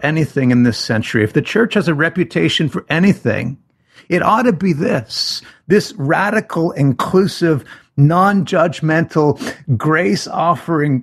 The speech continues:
soul-healing, fear-melting community of acceptance. People ought to say, "You know, I've got dark secrets, things I'd be afraid to tell my therapist or my s-, my twelve-step group or my best friend, even my dog,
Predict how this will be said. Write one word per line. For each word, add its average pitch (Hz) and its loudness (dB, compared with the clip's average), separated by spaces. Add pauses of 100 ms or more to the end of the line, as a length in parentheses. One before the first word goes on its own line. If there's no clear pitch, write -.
soul-healing, 170 0
fear-melting 165 0
community 151 2
of 131 -2
acceptance. - -6 (320)
People 220 2
ought 220 2
to 185 2
say, 143 -2
"You 156 0
know, 196 2 (340)
I've 185 -4
got 180 -2
dark 180 -2
secrets, 180 -4
things 190 4
I'd 156 0
be 156 2
afraid 185 0
to 180 2
tell 170 0
my 151 -2
therapist 175 -2
or 139 0
my 143 2
s-, - -8 (260)
my 160 -2
twelve-step 185 -2
group 127 0
or 160 -4
my 175 0
best 156 -2
friend, 175 -2
even 208 4
my 180 2
dog, 139 -4